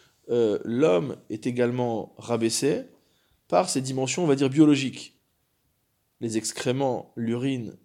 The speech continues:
et toutes les autres choses qui peuvent sortir de son corps. D'ailleurs, on voit ça dans l'Halacha, on voit dans le, le Mishnah Bura parle de ça.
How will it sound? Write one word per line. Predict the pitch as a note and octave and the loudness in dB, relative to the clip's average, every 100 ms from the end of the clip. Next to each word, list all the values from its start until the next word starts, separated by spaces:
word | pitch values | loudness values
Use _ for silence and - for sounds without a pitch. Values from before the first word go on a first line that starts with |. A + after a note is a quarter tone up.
| _ _ _ | _ _ _
et | A#2 | -6
toutes | A#2+ - | -6 -6
les | C#3 A#2 | -2 0
autres | A#2+ - A2 G#2+ G2+ | -2 -2 0 2 0
choses | - C#3 B2+ | 0 -2 -4
qui | - | -6
peuvent | A2 | -4
sortir | - A2+ A#2+ | -4 -4 -6
de | G#2+ | -6
son | - | -10
corps. | G#2+ B2 C#3+ - _ _ _ _ _ _ _ _ _ _ _ _ _ _ _ _ _ _ _ _ _ _ - | -4 -2 -2 -6 _ _ _ _ _ _ _ _ _ _ _ _ _ _ _ _ _ _ _ _ _ _ -8
D'ailleurs, | A#2 D#3+ | -2 0
on | A#2 | 2
voit | A#2+ | 0
ça | - | 4
dans | F3+ E3+ | 4 6
l'Halacha, | D#3+ D#3 - C3 | 6 6 6 4
on | A2 | 2
voit | A#2 | 0
dans | C3 A#2+ | 2 2
le, | A2 G#2 G2+ | 2 2 2
le | |
Mishnah | G#2 A2+ B2+ | -2 -4 -4
Bura | A2+ A#2 E3+ - | -2 0 0 2
parle | B2+ | 0
de | A2 | 0
ça. | A2 G#2+ D#3 - | -2 -2 -2 -4